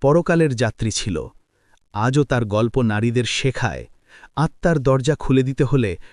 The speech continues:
সাহস, ধৈর্য আর আল্লাহর প্রতি সম্পূর্ণ আস্থা দরকার। যদি রাবেয়া বেগমের এই আধ্যাত্মিক ভ্রমণ আপনাকে ছুঁয়ে যায়,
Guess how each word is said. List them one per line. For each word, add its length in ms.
সাহস, 680
ধৈর্য 640
আর 80
আল্লাহর 360
প্রতি 280
সম্পূর্ণ 680
আস্থা 360
দরকার। 400
যদি 260
রাবেয়া 360
বেগমের 360
এই 300
আধ্যাত্মিক 580
ভ্রমণ 420
আপনাকে 380
ছুঁয়ে 300
যায়, 320